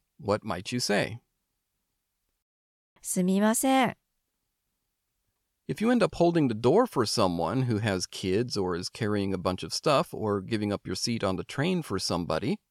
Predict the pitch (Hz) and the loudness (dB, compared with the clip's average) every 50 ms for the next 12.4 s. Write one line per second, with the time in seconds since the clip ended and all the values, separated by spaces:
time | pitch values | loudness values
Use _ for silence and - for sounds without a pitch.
0 | _ _ _ _ _ _ _ _ _ _ _ _ _ - - 170 190 185 185 185 | _ _ _ _ _ _ _ _ _ _ _ _ _ -6 -4 -2 0 2 2 0
1 | - - 147 139 127 - 160 170 180 165 - 131 120 113 - 123 123 123 120 107 | 2 2 0 0 2 2 2 2 2 2 0 0 0 0 2 4 4 4 4 4
2 | 107 104 104 98 95 113 135 131 127 110 117 113 113 107 104 107 - - - - | 2 0 0 0 0 0 0 0 0 2 2 2 4 2 2 0 -6 -10 -8 -6
3 | 107 - - - 196 214 196 135 107 98 120 - - - - - 160 165 - - | -4 -4 -2 -2 -2 -2 -2 -4 -4 -6 -6 -10 -14 -10 -4 0 0 0 0 0
4 | 85 87 113 110 101 95 101 101 98 98 110 98 - - - 160 190 196 135 - | -4 -4 -4 -2 -2 -2 0 -2 -2 -2 -4 -6 -6 -4 -2 0 0 0 -2 -4
5 | - - - - 123 - _ _ _ _ _ _ _ _ _ _ _ _ _ _ | -10 -12 -14 -14 -14 -16 _ _ _ _ _ _ _ _ _ _ _ _ _ _
6 | _ _ _ _ _ _ _ _ _ _ _ _ _ _ _ _ _ _ _ _ | _ _ _ _ _ _ _ _ _ _ _ _ _ _ _ _ _ _ _ _
7 | _ - - - - 185 180 190 196 202 214 220 233 - 269 262 269 262 226 - | _ -10 -6 -2 0 2 2 2 4 4 2 2 2 2 2 4 4 4 2 0
8 | - _ _ _ _ _ _ _ _ _ _ _ _ _ _ _ _ _ _ _ | -4 _ _ _ _ _ _ _ _ _ _ _ _ _ _ _ _ _ _ _
9 | _ _ _ _ _ - - 135 170 214 233 190 139 117 101 123 156 - - 127 | _ _ _ _ _ -4 0 2 2 2 4 4 6 6 6 4 2 2 2 2
10 | 127 123 104 151 180 226 240 - 196 202 208 180 160 131 123 123 117 - - 117 | 2 4 4 4 4 2 2 2 0 0 2 2 2 4 2 2 2 0 -4 -4
11 | - - 110 107 - 139 135 131 123 - - 87 80 117 165 - _ _ _ _ | -2 -2 -2 -2 0 0 0 0 0 -2 -4 -2 -2 -2 -4 -6 _ _ _ _
12 | _ - 123 208 190 156 - | _ 0 2 4 4 4 2